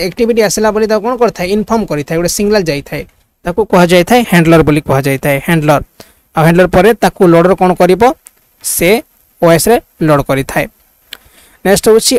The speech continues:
ଅଲ୍ଟା ଭିଷ୍ଟା। ଯେଉଁ ଅଲ୍ଟା ଭିଷ୍ଟା ଗୋଟେ କ'ଣ? ଅଲ୍ଟା ଭିଷ୍ଟା,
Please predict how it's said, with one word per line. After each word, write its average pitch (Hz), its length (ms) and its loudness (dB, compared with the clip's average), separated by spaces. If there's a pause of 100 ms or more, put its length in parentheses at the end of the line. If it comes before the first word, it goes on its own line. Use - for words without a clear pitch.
ଅଲ୍ଟା 214 340 4
ଭିଷ୍ଟା। 165 380 0 (580)
ଯେଉଁ 214 180 2
ଅଲ୍ଟା 185 260 4
ଭିଷ୍ଟା 214 280 2
ଗୋଟେ 214 180 4
କ'ଣ? 202 260 2 (880)
ଅଲ୍ଟା 185 360 0
ଭିଷ୍ଟା, 165 400 -2